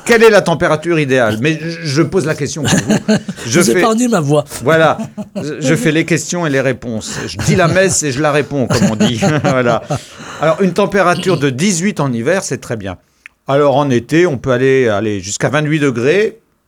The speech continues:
Speaker 1: Ça, ça le fait. Alors, il peut vivre très vieux, ce bo-, ce bonsaï. Il peut vivre jusqu'à, tenez-vous bien, huit cents ans.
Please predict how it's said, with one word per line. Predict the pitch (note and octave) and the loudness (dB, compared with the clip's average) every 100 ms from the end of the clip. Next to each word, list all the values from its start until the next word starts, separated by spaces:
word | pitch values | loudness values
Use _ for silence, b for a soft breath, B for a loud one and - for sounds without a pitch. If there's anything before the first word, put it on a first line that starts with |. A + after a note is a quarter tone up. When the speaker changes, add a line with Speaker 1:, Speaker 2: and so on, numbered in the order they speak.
| _ | _
Speaker 1:
Ça, | - - C3 | -6 -4 -2
ça | - F#3+ | 0 0
le | |
fait. | - C#3+ G2+ - B B B B | 0 -2 -4 -8 B B B B
Alors, | B2 C3 C#3 | -2 0 2
il | E3 | 0
peut | - F#3+ | 0 0
vivre | F3 A#3 B3+ C#3+ A#2+ A#2 | 2 -2 -2 -2 0 -2
très | G#2 - C#4 C#4 | -2 -2 2 2
vieux, | F#3+ C4+ D#4+ | 2 -2 0
ce | C4+ A#3 | -2 -2
bo-, | D#3+ E3 D#3 | 0 0 0
ce | - - F3 D#3+ D3+ | 0 2 2 4 2
bonsaï. | D3 C#3 D3 A#2 C3 B2 G#2+ G2+ E2+ B B B B | 2 0 0 0 2 2 2 -2 -4 B B B B
Il | F3 D#3+ | -2 0
peut | A3+ | 2
vivre | G#3 B3 E3 | 4 2 0
jusqu'à, | F3+ - A#3+ A#3 - _ - | -2 -2 0 0 -4 _ 0
tenez-vous | F#3 F3+ D#3 E3+ | 2 2 0 0
bien, | F3+ A#3+ | -2 -2
huit | D3+ E3 C#4 B3+ | -2 -2 -2 0
cents | - A#3+ A3 F3+ | -2 0 0 -2
ans. | D#3 E3+ | -4 -6